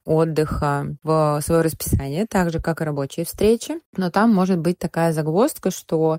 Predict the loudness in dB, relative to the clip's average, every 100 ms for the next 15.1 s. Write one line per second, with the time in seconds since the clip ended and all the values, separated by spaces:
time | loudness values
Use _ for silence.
0 | -2 -2 2 2 4 4 2 0 2 4
1 | 4 2 2 2 0 0 2 2 0 -2
2 | 0 2 2 0 0 0 0 0 0 0
3 | 0 0 0 -2 -8 -10 -8 -4 -2 -2
4 | -4 -4 -4 -2 -4 -2 2 2 2 -2
5 | -4 -4 -4 -2 -4 -6 -6 -6 -6 -6
6 | -4 -2 0 0 0 -2 -2 -2 -2 -2
7 | 0 2 0 0 -2 -2 -2 -2 0 0
8 | 0 -2 -6 -4 -2 -2 -4 -8 -4 -2
9 | -2 -2 0 0 0 2 4 4 4 4
10 | 2 -2 0 2 4 2 0 -2 0 0
11 | -2 0 2 2 -2 -2 -2 -2 -6 -10
12 | -4 -4 0 0 0 0 -4 -4 -4 -2
13 | 0 0 -2 -4 -4 -4 -2 -2 -2 -4
14 | -6 0 0 0 2 4 4 2 0 -4